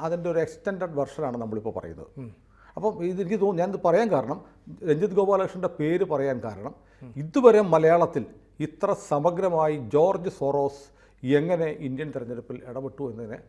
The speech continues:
Speaker 1: കുറിച്ച് ഒരു ആർട്ടിക്കിൾ വന്നിട്ടില്ല. വളരെ, ഏഹ്, ശ്രദ്ധേയമായ ആധികാരികമായ വിവരങ്ങളാണ് അദ്ദേഹം പറയുന്നത്. അപ്പോൾ ചോദ്യം ഇതാണ്, എന്തുകൊണ്ട് ജോർജ് സോറോസ് എന്ന് പറയുന്ന തൊണ്ണൂറ്റി മൂന്നുകാരൻ ഇന്ത്യയിൽ നരേന്ദ്രമോദിയുടെ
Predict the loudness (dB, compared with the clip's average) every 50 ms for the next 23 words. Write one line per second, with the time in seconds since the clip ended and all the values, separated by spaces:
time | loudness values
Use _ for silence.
0 | _ _ _ _ _ _ _ _ -6 -6 -6 -6 -8 -12 -12 -10 -10 -10 -10 -10
1 | -10 -12 -12 -12 -12 -10 -10 -8 -8 -10 -12 -14 -14 -18 -20 -20 -20 -20 _ _
2 | _ -14 -8 -6 -6 -4 -4 -6 -8 -10 -14 -20 _ _ _ _ _ _ -16 -14
3 | -12 -12 -12 -12 -12 -14 -12 -6 -4 0 6 8 8 10 8 8 4 2 0 0
4 | 0 -2 -2 -4 -8 -20 _ _ _ _ _ _ -8 -4 0 0 0 2 2 4
5 | 6 6 6 6 6 2 0 0 0 0 0 0 0 -2 -2 -4 -6 -6 -6 -6
6 | -8 -8 -8 -8 -10 -10 -10 -10 -12 -14 -16 -16 -18 -20 -20 -20 _ _ _ _
7 | _ _ -4 -4 -4 -4 -4 0 2 4 4 4 4 4 2 2 0 -2 -8 -6
8 | -2 -2 0 0 0 2 2 2 2 2 2 2 4 6 6 6 4 2 -2 -14
9 | -20 -20 -20 _ -4 2 4 6 6 6 4 2 0 -4 -6 -6 -4 0 0 2
10 | 2 2 2 0 -2 -8 -20 -20 _ _ -8 -6 -4 -4 -4 -4 -4 -6 -6 -6
11 | -8 -10 -8 -8 -8 -6 -4 -4 -6 -6 -8 -10 -8 -6 -6 -6 -6 -6 -8 -8
12 | -8 -8 -6 -6 -6 -6 -8 -8 -10 -12 -20 _ _ -20 -20 -20 _ -4 -2 -2
13 | 0 0 0 2 4 4 4 4 4 2 0 -4 -10 -18 -20 _ _ -6 -4 -2
14 | -2 -2 -2 0 2 2 4 4 2 -2 -2 -2 -2 -2 0 0